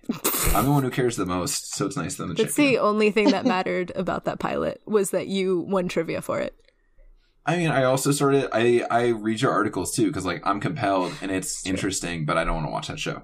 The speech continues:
Speaker 1: Okay, last,
Speaker 2: <laughs>
Speaker 1: last question. And Jimbo does this thing where he makes the last question worth more points to artificially inflate
Speaker 2: <laughs>
Speaker 1: the tension.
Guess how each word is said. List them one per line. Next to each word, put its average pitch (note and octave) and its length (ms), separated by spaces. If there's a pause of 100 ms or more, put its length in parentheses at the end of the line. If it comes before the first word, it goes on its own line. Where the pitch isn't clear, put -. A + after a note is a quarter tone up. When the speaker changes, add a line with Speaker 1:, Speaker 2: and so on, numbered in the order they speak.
Speaker 1:
Okay, A2+ 200
last, A2 440 (320)
Speaker 2:
<laughs> - 220
Speaker 1:
last A2+ 360
question. F#2 580 (260)
And G2+ 600
Jimbo A#2+ 380
does A#2 180
this G#2+ 160
thing G2 200
where G2+ 100
he G2 60
makes F#2 220
the F#2+ 60
last F#2 280
question G2 320
worth F#2 200
more F#2+ 220
points F#2+ 320
to - 80
artificially F#2 880 (140)
inflate F#2 720
Speaker 2:
<laughs> - 20
Speaker 1:
the F2+ 140
tension. A#2+ 500